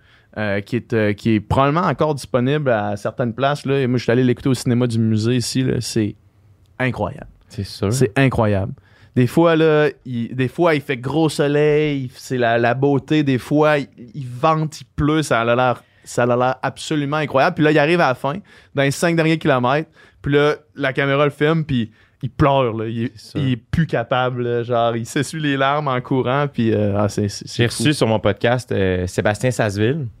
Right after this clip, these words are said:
Speaker 2: qui est un, moi, je l'ai connu, euh,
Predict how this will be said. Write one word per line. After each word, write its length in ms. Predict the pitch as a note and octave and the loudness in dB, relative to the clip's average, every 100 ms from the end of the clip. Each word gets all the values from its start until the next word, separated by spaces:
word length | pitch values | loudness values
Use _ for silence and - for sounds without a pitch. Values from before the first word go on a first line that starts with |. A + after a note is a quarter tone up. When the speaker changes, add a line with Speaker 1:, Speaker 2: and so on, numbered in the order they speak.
| - - - - - | -20 -20 -20 -20 -10
Speaker 2:
qui 100 | G#2 | -4
est 120 | A2+ | 0
un, 500 | G#2 G2+ G2 F#2 F2+ | 2 2 2 0 -2
moi, 120 | - | -2
je 80 | C#3+ | 0
l'ai 120 | B2+ | -2
connu, 600 | - C3 A2 A2 A#2+ C3 - _ _ _ _ F2 | 0 0 2 2 2 0 -6 _ _ _ _ -2
euh, 720 | F#2 F2+ F2+ F2 F2 E2+ | 0 2 2 2 0 0